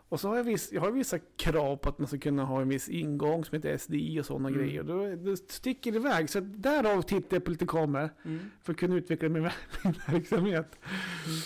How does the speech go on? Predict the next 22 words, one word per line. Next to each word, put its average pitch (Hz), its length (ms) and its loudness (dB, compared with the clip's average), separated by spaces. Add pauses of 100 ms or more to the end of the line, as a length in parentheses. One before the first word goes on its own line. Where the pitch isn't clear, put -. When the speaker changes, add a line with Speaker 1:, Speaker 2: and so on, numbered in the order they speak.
(240)
Speaker 2:
Jag 165 180 4
Speaker 1:
Aha. 165 220 2
Speaker 2:
tro-, 202 220 4
jag 160 360 2
tror 160 560 4
kanske 147 360 0
inte 143 300 -2
att 135 180 -4
den 131 160 0
som 143 140 -2
har 143 60 2
ställt 180 280 2
den 139 100 -2
här 123 80 0
frågan 117 320 -4
har 135 80 0
tänkt 175 440 -2
på - 120 -2
det, 80 140 0
att, - 340 -6
eh, 135 100 0
Speaker 1:
Nej. 156 160 0